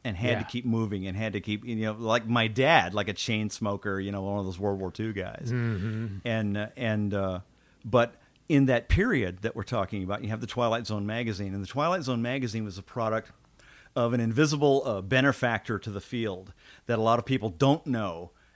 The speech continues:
Speaker 1: but some people do know his name, and that's Kirby McCauley.
Speaker 2: Right.
Speaker 1: Kirby was like the super agent of Steve King and Peter Straub and all the, Kirby edited The Dark Forces, that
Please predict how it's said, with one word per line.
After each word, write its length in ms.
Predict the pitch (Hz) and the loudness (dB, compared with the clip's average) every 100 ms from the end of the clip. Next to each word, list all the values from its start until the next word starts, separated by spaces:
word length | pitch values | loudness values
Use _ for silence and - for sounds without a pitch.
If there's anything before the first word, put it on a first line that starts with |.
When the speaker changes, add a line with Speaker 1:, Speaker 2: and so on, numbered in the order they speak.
| - | -8
Speaker 1:
but 120 | 131 | -4
some 160 | - 131 | 0 0
people 180 | 131 117 | 2 -2
do 220 | 90 135 | 2 4
know 160 | 123 | 4
his 160 | 110 98 | 2 -2
name, 180 | 120 107 | -2 -4
and 60 | |
that's 160 | 113 - | -6 -6
Kirby 260 | - 135 120 | -2 0 0
McCauley. 640 | 107 - 110 104 98 - - | -2 -2 0 0 -2 -12 -12
Speaker 2:
Right. 300 | 98 101 92 | -8 -6 -4
Speaker 1:
Kirby 300 | - 147 151 | 6 6 6
was 200 | 131 113 | 4 2
like 200 | 120 - | 0 -2
the 80 | - | -4
super 440 | - 165 160 135 131 | 0 2 4 4 2
agent 400 | 117 107 98 107 | 2 0 -2 -6
of 280 | 113 87 - - | -10 -12 -20 -16
Steve 360 | - - 127 - | -10 -2 -2 -2
King 240 | 123 120 | -4 -4
and 80 | 107 | -6
Peter 220 | 113 120 | -4 -4
Straub 400 | 110 - 113 110 | -4 -2 0 0
and 100 | 117 | -2
all 240 | 113 113 117 | 0 2 2
the, 140 | 113 | -2
Kirby 360 | - 139 135 147 | 0 2 2 0
edited 420 | 135 131 123 101 | 0 0 -2 -6
The 60 | 110 | -6
Dark 280 | 113 110 - | -2 -2 -2
Forces, 480 | 151 156 - 87 104 | -2 -2 -2 -8 -4
that 200 | 107 | -6